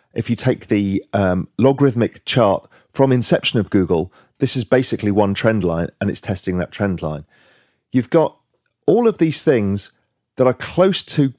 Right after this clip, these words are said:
bringing about volatility. If the price of oil starts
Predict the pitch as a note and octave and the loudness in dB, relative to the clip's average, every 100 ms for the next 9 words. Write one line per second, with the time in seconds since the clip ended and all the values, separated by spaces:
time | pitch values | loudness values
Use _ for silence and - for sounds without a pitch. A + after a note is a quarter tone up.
0 | _ B2+ C3+ B2+ A2+ G#2 G#2 F2 G2+ G#2 | _ 2 2 2 0 2 0 0 0 0
1 | - F3+ C3+ - - _ _ _ _ _ | -2 -2 -2 -6 -12 _ _ _ _ _
2 | - F#3+ - - D#3 C#3 A#2 - F3 C3+ | 0 0 -2 -2 -2 -2 -4 0 2 4
3 | F2+ - _ _ _ _ _ _ _ - | 2 -2 _ _ _ _ _ _ _ 0
4 | C3+ A#2+ - - | 2 2 0 -10